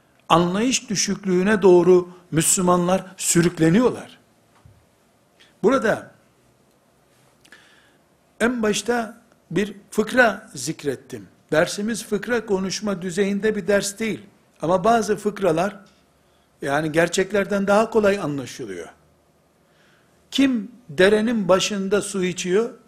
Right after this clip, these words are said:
kim derenin dibinde su içiyor, bunu bütün dünya görüyor. Derenin başında su içen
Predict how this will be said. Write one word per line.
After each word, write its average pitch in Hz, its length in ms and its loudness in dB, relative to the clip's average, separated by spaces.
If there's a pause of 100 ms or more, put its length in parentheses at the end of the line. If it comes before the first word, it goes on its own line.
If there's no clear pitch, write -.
(260)
kim 208 400 -2
derenin 202 640 0 (140)
dibinde 190 460 0
su 208 240 -6
içiyor, 185 460 -2 (760)
bunu 247 200 -2
bütün 254 260 -2
dünya 226 320 0
görüyor. 233 420 -2 (1120)
Derenin 214 460 0
başında 214 440 0
su 254 180 -6
içen 202 300 -4